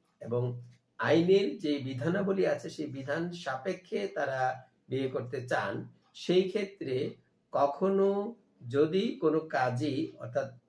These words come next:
নিকাহ রেজিস্ট্রার বা বিয়ে নিবন্ধন করেন যিনি, তিনি যদি সেই বিষয়টি, সেই বিয়েটি পড়াতে অস্বীকার করেন, অর্থাৎ সেই বিয়েটি রেজিস্ট্রেশন করতে যদি অস্বীকার করেন, তাহলে যারা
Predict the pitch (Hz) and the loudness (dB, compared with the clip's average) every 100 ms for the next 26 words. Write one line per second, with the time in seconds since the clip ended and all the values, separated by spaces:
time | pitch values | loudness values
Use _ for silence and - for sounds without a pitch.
0 | _ _ _ _ _ _ - 143 180 151 | _ _ _ _ _ _ -2 2 4 4
1 | 135 131 - 101 117 - - _ _ 131 | 2 -2 -2 2 2 -2 -14 _ _ -4
2 | 110 107 - - 117 123 123 135 160 160 | -2 -2 -6 -8 -2 0 0 2 2 4
3 | 175 165 139 123 117 104 107 - - _ | 0 4 2 2 -2 -4 -4 -8 -12 _
4 | - 170 180 190 180 - 165 160 - 160 | -2 0 0 -2 -2 2 2 2 -2 -2
5 | 156 147 127 143 117 127 147 160 156 131 | -2 -4 -4 -6 -4 -4 -2 -2 -2 0
6 | 135 143 127 113 - - _ _ _ 127 | 0 0 -2 -6 -8 -14 _ _ _ -4
7 | 120 - 151 147 120 110 92 - - 143 | -2 -4 -2 -2 -2 -2 -2 -6 -4 -2
8 | - 160 - - _ - - 156 160 160 | 2 2 0 -6 _ -8 -2 0 2 2
9 | - 160 127 160 - 202 208 226 196 123 | 2 0 2 2 0 -4 -4 -6 -4 -4
10 | 123 117 107 104 - - 113 107 - 113 | -4 -6 -4 -6 -6 -10 -10 -10 -10 -8
11 | - 101 - - _ _ _ 147 160 185 | -6 -6 -8 -12 _ _ _ -2 0 2
12 | 175 143 - - _ _ _ - 123 127 | 2 2 0 -6 _ _ _ -6 2 4
13 | 151 170 | 6 4